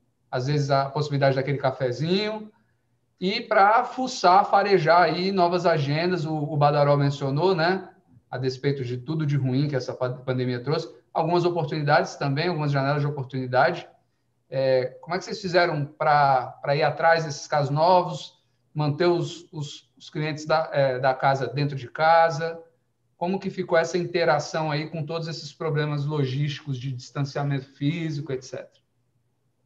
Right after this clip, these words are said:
É, não sei como é que, vamos voltar de novo, mesma,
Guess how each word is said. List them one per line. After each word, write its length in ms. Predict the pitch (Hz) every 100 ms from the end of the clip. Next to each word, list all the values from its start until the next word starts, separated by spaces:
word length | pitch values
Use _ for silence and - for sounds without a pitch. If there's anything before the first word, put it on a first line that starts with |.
| _ _ _ _ _
É, 500 | 127 120 123 117 - _ _ _ -
não 80 |
sei 140 | 131 147
como 140 | 151
é 60 | 143
que, 100 | - _ 147
vamos 200 | 147 147
voltar 300 | 139 156 160
de 100 | 151
novo, 240 | 185 160
mesma, 600 | 151 147 147 131 117 -